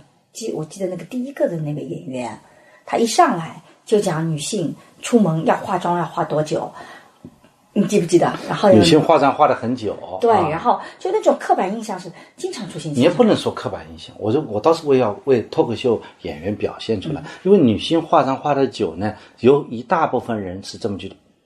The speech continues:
Speaker 2: 去，
Speaker 1: 对的。
Speaker 2: 去，去吐槽。
Speaker 1: 对。
Speaker 2: 所以呢，他把这个现象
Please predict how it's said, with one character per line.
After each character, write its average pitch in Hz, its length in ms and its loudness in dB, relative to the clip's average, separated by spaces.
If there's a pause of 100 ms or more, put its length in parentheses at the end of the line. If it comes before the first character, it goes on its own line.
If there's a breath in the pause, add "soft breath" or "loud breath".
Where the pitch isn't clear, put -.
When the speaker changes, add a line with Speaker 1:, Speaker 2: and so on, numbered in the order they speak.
(120)
Speaker 2:
去， - 160 -4
Speaker 1:
对 226 140 6
的。 180 100 -2 (200)
Speaker 2:
去， 117 220 -4 (200)
去 - 140 -6
吐 - 220 -8
槽。 - 360 0
Speaker 1:
对。 - 120 2 (140)
Speaker 2:
所 165 200 6
以 233 60 8
呢， 208 160 4
他 - 140 -6
把 127 160 -2
这 - 160 4
个 175 80 6
现 143 240 0
象 117 220 -2